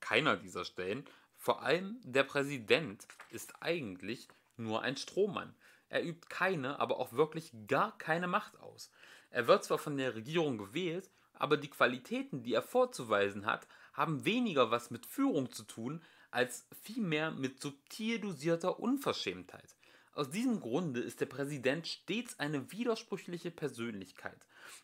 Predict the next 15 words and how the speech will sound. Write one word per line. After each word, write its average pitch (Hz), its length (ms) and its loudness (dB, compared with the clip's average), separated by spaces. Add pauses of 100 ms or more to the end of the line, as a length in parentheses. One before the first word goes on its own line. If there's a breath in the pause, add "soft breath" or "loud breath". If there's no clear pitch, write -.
(100)
Ein 151 260 0
aufreizender, 175 920 0 (140)
doch 160 240 2
faszinierender 170 920 0
Charakter. - 640 -8 (360 loud breath)
Seine 139 340 0
Aufgabe 180 460 0
besteht 156 440 -8
nicht 240 380 -2
darin, 98 400 4 (220 loud breath)
Macht 277 280 -2
auszuüben, 123 800 -6 (160 loud breath)
sondern 208 480 2
die 143 180 -4
Aufmerksamkeit 139 960 0